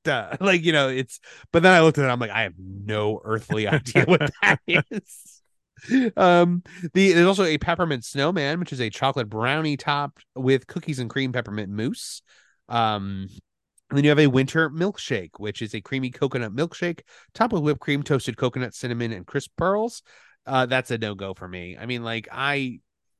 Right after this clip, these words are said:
Speaker 1: the one thing in this world that my father hates is coconut. So, like, when
Speaker 2: Okay.
Speaker 1: I, when I was a kid, I was like, "I hate coconut too." And, you know, b-,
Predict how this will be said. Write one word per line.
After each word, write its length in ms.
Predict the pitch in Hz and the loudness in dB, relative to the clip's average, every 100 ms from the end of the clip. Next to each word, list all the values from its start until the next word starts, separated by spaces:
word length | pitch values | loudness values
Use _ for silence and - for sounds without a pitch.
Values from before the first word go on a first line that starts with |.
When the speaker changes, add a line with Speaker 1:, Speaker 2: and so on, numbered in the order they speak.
| _ | _
Speaker 1:
the 120 | 139 | -2
one 180 | 160 254 | 0 0
thing 140 | 269 233 | 0 -2
in 100 | 165 | -2
this 160 | 143 | -4
world 200 | 131 131 | -2 -2
that 80 | 110 | -4
my 100 | 110 | -6
father 380 | - 104 110 120 | -4 -4 -4 -6
hates 420 | 131 131 131 - - | -6 -6 -8 -14 -14
is 160 | 110 | -12
coconut. 460 | - 147 160 170 - _ _ _ _ _ _ - | -8 -6 -4 -6 -8 _ _ _ _ _ _ -4
So, 120 | 165 | 2
like, 100 | 139 | 4
when 100 | 139 | 4
Speaker 2:
Okay. 80 | 156 | 2
Speaker 1:
I, 40 | - _ | 0 _
when 160 | 151 151 | 0 0
I 60 | |
was 120 | 170 | 0
a 40 | 147 | -4
kid, 260 | - 165 | -2 0
I 100 | 131 | 2
was 160 | 120 113 | 0 -4
like, 220 | 107 98 | -6 -6
"I 200 | 104 117 | -2 0
hate 240 | - 110 - | 0 -4 -4
coconut 440 | 135 147 160 - | -4 0 -2 0
too." 420 | - 196 123 92 - _ - _ - | 4 6 4 -2 -14 _ -20 _ 0
And, 600 | 151 143 143 135 127 135 _ | 4 4 2 -2 -6 -12 _
you 160 | 160 147 | 2 2
know, 60 | |
b-, 120 | 127 | 2